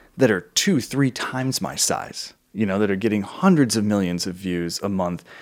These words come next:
have ten million subscribers. I'm like, "I've never even heard of this person," because it's so giant that you might just, you know, never get to that corner of YouTube. Um, as far as who's making money on YouTube, I mean, a lot of people are.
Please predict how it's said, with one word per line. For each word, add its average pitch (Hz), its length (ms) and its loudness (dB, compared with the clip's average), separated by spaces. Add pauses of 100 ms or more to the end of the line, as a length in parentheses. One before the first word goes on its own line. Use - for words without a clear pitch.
(140)
have 107 280 -2
ten 175 300 4
million 107 300 4
subscribers. 110 680 2
I'm 98 100 0
like, 90 220 -8 (120)
"I've - 100 -10
never 123 140 -4
even 110 160 -6
heard 185 280 -4
of 139 80 -4
this 156 140 -8
person," 95 420 -2
because 113 300 2
it's 117 160 0
so 147 460 6
giant 113 580 0
that 98 240 4 (500)
you 135 100 4
might 135 220 6
just, - 380 0 (840)
you 165 80 8
know, 139 80 10
never 147 300 10
get 127 180 4
to 127 100 0
that 117 240 2
corner 113 400 -2
of - 120 -8
YouTube. - 480 -8 (420)
Um, 107 540 6 (180)
as 135 160 6
far 170 240 6
as 156 120 2
who's 156 200 4
making 131 340 4
money 113 480 2
on 95 240 -2
YouTube, 95 380 -2
I - 40 -4
mean, 131 160 6
a 113 60 6
lot 98 220 0
of 120 100 -4
people 104 460 -4
are. 104 400 -2